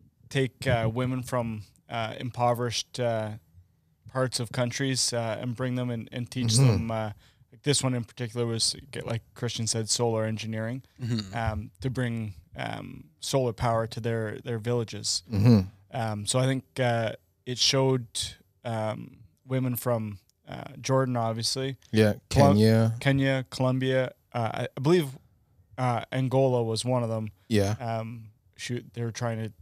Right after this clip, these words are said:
Speaker 1: teach one, uh, girl how to say Angola. Um, yeah, so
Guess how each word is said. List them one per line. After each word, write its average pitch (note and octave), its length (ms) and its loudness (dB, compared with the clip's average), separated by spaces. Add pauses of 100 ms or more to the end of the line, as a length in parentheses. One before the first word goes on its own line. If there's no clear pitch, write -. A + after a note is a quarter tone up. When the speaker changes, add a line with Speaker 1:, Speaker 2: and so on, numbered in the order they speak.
(300)
Speaker 1:
teach - 260 -4
one, A#2 280 -2
uh, A2 340 -4
girl A#2 200 -6
how A2 100 -4
to G#2+ 80 -8
say A2+ 420 -4
Angola. A#2 540 -2 (880)
Um, A2 460 -6 (500)
yeah, B2+ 280 2 (140)
so B2 380 0